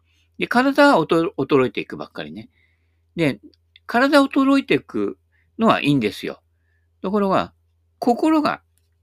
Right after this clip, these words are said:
あのー、ずっとね、えー、若い自分の感じでいることの方が、私にとっては苦痛なのでね。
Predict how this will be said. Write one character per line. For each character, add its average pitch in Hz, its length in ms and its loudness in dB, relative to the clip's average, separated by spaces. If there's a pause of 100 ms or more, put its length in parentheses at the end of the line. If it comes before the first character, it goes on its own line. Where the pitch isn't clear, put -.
(720)
あ 107 220 -4
の 95 540 -6
ー、 98 60 -10
ず 151 100 2
っ 143 60 -2
と 175 140 -4
ね、 214 200 -2 (540)
え 110 260 0
ー、 - 20 -2
若 139 300 2
い 135 40 2
自 123 140 -2
分 110 160 -2
の 104 80 -4
感 113 260 -4
じ 120 120 -12
で 131 160 0
い 131 100 -2
る 139 240 -2 (520)
こ 196 140 -4
と 262 120 0
の 285 80 2
方 277 240 2
が、 151 420 -2
私 139 360 -4
に 139 60 -4
と 139 80 -14
っ - 40 -18
て - 60 -6
は - 80 -12
苦 - 140 -16
痛 123 220 -2
な 117 140 -4
の 82 140 -10
で 76 140 -12
ね。 120 160 -12